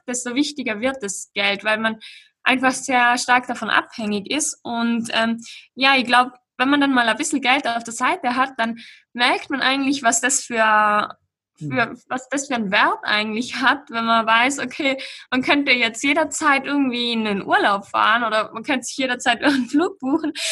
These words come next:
Speaker 1: Also abgesehen von der Situation jetzt, wo es eher nicht <laughs> möglich ist.
Speaker 2: Ja.
Speaker 1: Aber rein theoretisch wär's halt möglich. Und ja, genau, das, also diese Freiheit, das ist halt weiterhin mein Ziel. Und dass ich dann einfach mich immer selbst verwirklichen kann mit den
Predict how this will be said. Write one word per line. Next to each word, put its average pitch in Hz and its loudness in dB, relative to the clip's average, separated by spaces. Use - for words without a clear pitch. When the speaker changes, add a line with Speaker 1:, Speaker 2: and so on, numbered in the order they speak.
Speaker 1:
Also 254 0
abgesehen 247 0
von 226 -2
der 208 2
Situation 226 -4
jetzt, 262 0
wo 233 -4
es 247 -2
eher 226 0
nicht 285 -2
<laughs> - -
möglich 302 4
ist. 160 6
Speaker 2:
Ja. - -14
Speaker 1:
Aber 240 4
rein 254 2
theoretisch 294 -2
wär's 240 0
halt 208 -2
möglich. 214 -8
Und 208 -10
ja, 240 4
genau, 226 -2
das, 262 -2
also 233 -6
diese 262 2
Freiheit, 226 4
das 240 -4
ist 233 -6
halt 208 0
weiterhin 214 0
mein 185 -2
Ziel. 196 -8
Und 214 -6
dass 226 -6
ich 240 -6
dann 220 2
einfach 226 0
mich 247 0
immer 247 4
selbst 233 0
verwirklichen 302 -2
kann 262 4
mit 233 -4
den 233 -8